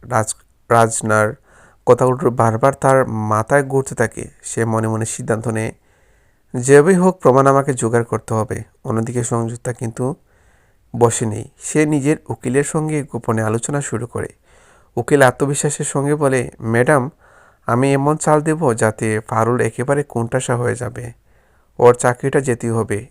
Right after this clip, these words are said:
এদিকে পারুলের পাশে দাঁড়ায় তার পরিবার। দাদু এসে বলে, "তুই আজ দারুণ লড়াই করছিস, কিন্তু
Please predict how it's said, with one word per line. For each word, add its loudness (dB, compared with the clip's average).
এদিকে -6
পারুলের 0
পাশে 2
দাঁড়ায় 4
তার 0
পরিবার। -2
দাদু -2
এসে -2
বলে, -2
"তুই 6
আজ 6
দারুণ 6
লড়াই 4
করছিস, -4
কিন্তু -6